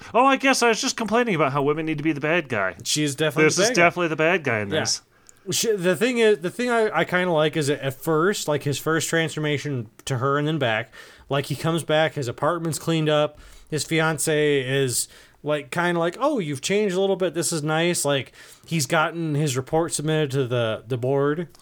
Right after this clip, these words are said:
Speaker 2: to resubmit, and they're like, "Oh, you did good work."
Speaker 1: Yeah,
Speaker 2: You
Speaker 1: so the
Speaker 2: would
Speaker 1: reason he's a sh-, he shit is his job is 'cause he has a penis, apparently.
Speaker 2: No, it's just, honestly, it's not even that. It's just that it took her showing him, it's not about whether you're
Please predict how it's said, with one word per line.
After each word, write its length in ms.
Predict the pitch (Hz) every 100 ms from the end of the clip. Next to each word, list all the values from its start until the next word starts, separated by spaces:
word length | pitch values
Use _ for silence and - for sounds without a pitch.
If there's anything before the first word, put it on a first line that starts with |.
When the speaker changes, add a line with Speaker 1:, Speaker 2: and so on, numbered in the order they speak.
| - - -
Speaker 2:
to 120 | 127
resubmit, 420 | 147 147 143 143
and 80 | 160
they're 60 | 151
like, 160 | 156 -
"Oh, 140 | 302
you 140 | 165
did 240 | 131 175 -
good 160 | 170
work." 260 | 170 220 131
Speaker 1:
Yeah, 100 | 196
Speaker 2:
You 40 | 151
Speaker 1:
so 60 |
the 40 | 151
Speaker 2:
would 80 | 160
Speaker 1:
reason 260 | 208 185
he's 220 | 156 170 139
a 180 | 131 113
sh-, 440 | - - - 147
he 160 | 147 135
shit 220 | 175 160
is 140 | 131
his 140 | 113 -
job 320 | 139 123 107
is 80 | -
'cause 160 | 117
he 80 | 113
has 140 | 113 104
a 80 |
penis, 480 | - 123 95 - -
apparently. 460 | - 95 85 69 - _ _ - - _ 175
Speaker 2:
No, 300 | 240 233 170
it's 180 | 170
just, 160 | 185 170
honestly, 460 | 165 208 214 185 165
it's 100 | 170
not 160 | 160
even 200 | 151 139
that. 200 | 165 147
It's 140 | 139 151
just 180 | 135
that 200 | 147 127 - -
it 160 | 170 143
took 260 | 185 202 -
her 360 | 208 196 151
showing 340 | - 160 151 139
him, 140 | 139
it's 200 | 135 -
not 160 | 175 190
about 340 | 143 156 147
whether 400 | 135 139 131 123
you're 460 | 117 113 113 107